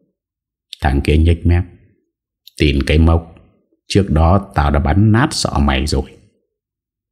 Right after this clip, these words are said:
Vừa nói, hắn vừa hất chiếc áo panto để lộ một, một khẩu súng côn đuôi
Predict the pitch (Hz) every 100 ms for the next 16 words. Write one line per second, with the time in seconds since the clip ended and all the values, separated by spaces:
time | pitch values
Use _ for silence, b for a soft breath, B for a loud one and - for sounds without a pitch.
0 | _ - 92 76 65 69 85 107 - -
1 | 87 110 95 80 69 67 - _ - 104
2 | - 95 92 107 - 82 95 - 90 85
3 | 82 87 85 80 80 65 67 80 78 78
4 | - 85 80 - 80 67 - 90 98 92
5 | 92 92 95 90